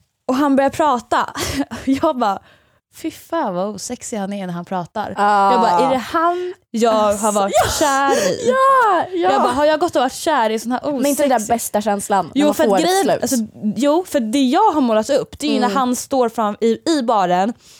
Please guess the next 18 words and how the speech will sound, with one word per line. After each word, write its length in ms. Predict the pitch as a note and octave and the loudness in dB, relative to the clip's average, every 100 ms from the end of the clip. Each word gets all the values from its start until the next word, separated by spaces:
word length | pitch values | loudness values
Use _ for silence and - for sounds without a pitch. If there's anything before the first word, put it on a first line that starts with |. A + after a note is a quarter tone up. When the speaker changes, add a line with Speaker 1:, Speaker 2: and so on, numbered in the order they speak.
| - | -20
Speaker 1:
skitsexig, 1200 | - - - C4 - - - D4 C#4 - E3 F#3+ | -16 -4 0 0 -2 -10 -4 -4 -4 -6 -6 -4
Speaker 2:
Mm. 320 | D4+ G3 F#3 F#3 - - | -2 -2 -4 -8 -16 -10
Speaker 1:
säger 360 | - D#4+ D#4 | 0 2 2
inte 180 | B3 G#3+ | 2 0
så 80 | G#3 | -4
mycket, 480 | G3 - F3+ F#3 G#3+ | -6 -2 0 2 0
men 140 | A#3 B3 | 0 2
jag 140 | B3 | 2
ser 120 | C#4+ | 2
att 80 | B3 | 0
många 240 | B3 A#3+ C4 | 0 0 -2
Speaker 2:
Lite 120 | A3 | 0
Speaker 1:
tjejer 240 | B3 A#3 | 2 2
står 300 | A3 B3+ A#3+ | 2 2 2
Speaker 2:
mystisk. 220 | G#3+ - G#3+ | 0 -2 2
Speaker 1:
runt 240 | A3 G#3 | 2 2
om. 340 | A3+ F#3+ G#3+ A#3 | 0 -2 -2 -2
Speaker 2:
Ah. 400 | G3+ G3 F#3+ F3+ | 0 0 0 -2